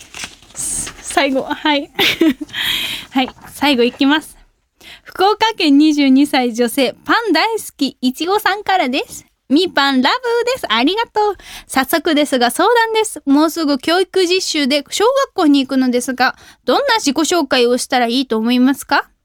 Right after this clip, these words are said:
どんな自己紹介をしたら覚えてもらえるか、ずっと悩んでいるんです。みーパンのアイデアをぜひ教えてください。お願いします。ただの相談ですね。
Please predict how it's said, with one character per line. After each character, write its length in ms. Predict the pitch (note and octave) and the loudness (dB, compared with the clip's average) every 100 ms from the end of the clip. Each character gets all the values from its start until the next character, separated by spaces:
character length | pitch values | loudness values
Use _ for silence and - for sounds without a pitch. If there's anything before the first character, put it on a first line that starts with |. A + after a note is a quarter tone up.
| - | -2
ど 120 | F4 | 0
ん 60 | |
な 100 | E4+ | 2
自 140 | C4+ C4 | 2 0
己 20 | |
紹 300 | D4+ D#4 D#4+ | -2 -2 -2
介 180 | C#4 B3+ | 0 2
を 100 | B3+ | 0
し 100 | - | 0
た 120 | E4 | 0
ら 100 | C4 | 2
覚 220 | B3 E4 | 2 0
え 60 | F#4+ | 0
て 100 | D4 | 2
も 160 | C4+ D4 | 2 4
ら 140 | D4 | 2
え 60 | D#4 | 0
る 80 | |
か、 180 | D#4 D4 - - | -2 -4 -4 -16
ず 160 | - - | -10 -8
っ 20 | |
と 100 | - | -2
悩 20 | A4 A#4 A#4 B4 | 0 2 2 2
ん 20 | |
で 120 | A4 F#4 | 0 0
い 20 | |
る 120 | F4+ | 2
ん 60 | E4+ | 0
で 100 | D#4+ | 0
す。 120 | - _ | -4 _
み 220 | C4 D4+ | 0 2
ー 20 | D4+ | 2
パ 140 | D4 | 0
ン 60 | B3+ | 0
の 160 | B3 | 0
ア 100 | D#4 | 0
イ 80 | F#4+ | -2
デ 140 | F4 D#4+ | 0 0
ア 80 | |
を 160 | E4 - _ | 0 -4 _
ぜ 100 | F4 | -2
ひ 180 | B4 G4+ | 0 -2
教 140 | - B3+ - | -2 -6 -4
え 100 | D#4+ | -4
て 100 | D#4+ | -4
く 100 | E4+ | -4
だ 80 | F4 | -2
さ 140 | G4 | -2
い。 100 | F4 - | -4 -2
お 40 | C4 | 0
願 120 | F#4+ B4 | 2 2
い 40 | A#4 | 0
し 80 | A4 | 0
ま 160 | A4+ | -2
す。 180 | G#4+ - _ - - - - - | -2 -10 _ -20 -20 -20 -20 -6
た 80 | - B4+ | 0 2
だ 40 | G4+ | 2
の 160 | C4 | 0
相 240 | B3+ F#4+ G4+ | 0 0 2
談 180 | G4 F#4 | 2 -2
で 140 | E4+ | -4
す 140 | - A#3 | -2 -4
ね。 160 | F#3+ | -6